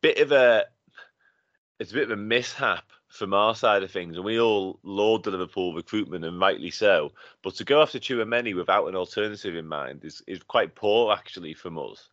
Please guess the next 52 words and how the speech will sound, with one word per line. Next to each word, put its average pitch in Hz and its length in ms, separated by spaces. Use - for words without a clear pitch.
Um, 80 340
and 101 140
it's 92 140
left 117 240
us 104 100
in 98 120
this 92 120
predicament, 98 560
like, 82 180
two 95 220
days 90 240
before 90 280
the 85 100
window 90 300
closes, 78 580
sort 101 240
of - 80
scrambling 87 600
around. 107 380
And 82 140
like 110 180
I 104 40
say, 127 240
I 101 80
do 139 400
understand 113 920
when 104 200
they 95 100
say 87 260
we 82 120
can't 95 300
find 87 240
the 82 80
right 80 240
one, 85 260
we 82 100
need 90 240
a 82 40
certain 78 340
type 80 220
of - 120
player, 87 360
and 76 140
it's 95 140
all 107 160
well 95 120
and 90 140
good 101 180
saying 85 220
buy 90 220
a 90 60
midfielder. 85 640